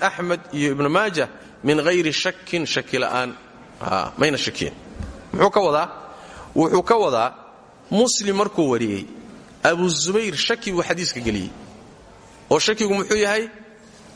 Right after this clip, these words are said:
Shakigu waxa weeyaan, eh, muxuu ahaayey, eh, nebiga miyuu u kor yeelay Jaabir mise maya?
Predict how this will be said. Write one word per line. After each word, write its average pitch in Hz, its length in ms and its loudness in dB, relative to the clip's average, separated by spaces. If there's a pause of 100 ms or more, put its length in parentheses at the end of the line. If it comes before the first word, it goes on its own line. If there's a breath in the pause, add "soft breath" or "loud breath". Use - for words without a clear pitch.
(120)
Shakigu 214 520 0
waxa 208 180 2
weeyaan, 196 540 0 (200)
eh, 160 160 2
muxuu 196 240 0
ahaayey, 143 520 0 (580)
eh, 143 140 4
nebiga 208 340 2
miyuu 202 320 2
u 185 140 2
kor 180 220 4
yeelay 170 260 2
Jaabir 196 420 0
mise 139 240 0
maya? 123 240 0